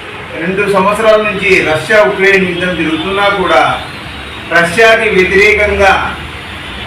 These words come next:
ఆ దేశ ప్రజలు ప్రవర్తించలేదంటే దానికి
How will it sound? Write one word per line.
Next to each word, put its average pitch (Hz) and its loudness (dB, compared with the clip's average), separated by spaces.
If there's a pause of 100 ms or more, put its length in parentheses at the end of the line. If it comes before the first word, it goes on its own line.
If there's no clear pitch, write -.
(500)
ఆ 170 2
దేశ 196 2
ప్రజలు 180 0 (720)
ప్రవర్తించలేదంటే 190 2
దానికి 170 0